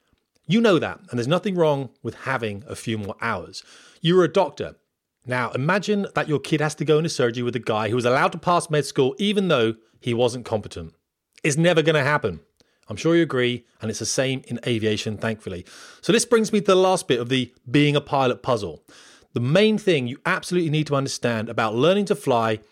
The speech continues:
is that you must attain mastery of yourself. What does this mean? Well, I can tell you,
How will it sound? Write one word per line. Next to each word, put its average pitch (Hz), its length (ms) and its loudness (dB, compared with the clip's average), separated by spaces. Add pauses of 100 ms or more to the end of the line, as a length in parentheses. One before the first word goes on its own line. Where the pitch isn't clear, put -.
(160)
is 101 100 -6
that 127 180 0
you 123 80 -6
must 147 280 0
attain 120 560 -2
mastery 117 640 0
of 110 160 -2
yourself. 110 600 -2 (540)
What 143 100 4
does 131 80 2
this - 180 0
mean? 151 320 0 (460)
Well, 139 340 2 (460)
I 120 60 -8
can 127 120 -8
tell 202 180 4
you, 208 200 0